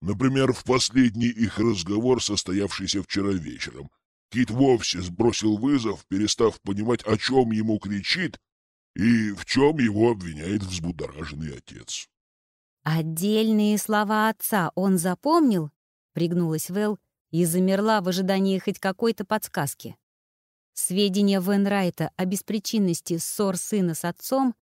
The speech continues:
Speaker 2: соответствовали данным, раздобытым сыскной конторой.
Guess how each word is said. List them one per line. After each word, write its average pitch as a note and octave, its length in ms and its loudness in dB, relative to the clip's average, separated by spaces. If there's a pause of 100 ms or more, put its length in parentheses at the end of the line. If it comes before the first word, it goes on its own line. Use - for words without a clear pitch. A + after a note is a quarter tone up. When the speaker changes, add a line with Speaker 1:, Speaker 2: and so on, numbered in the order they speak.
(180)
Speaker 2:
соответствовали F#3+ 1040 0
данным, G3 440 4
раздобытым F#3+ 640 0
сыскной G#3 460 -2
конторой. F#3 720 -2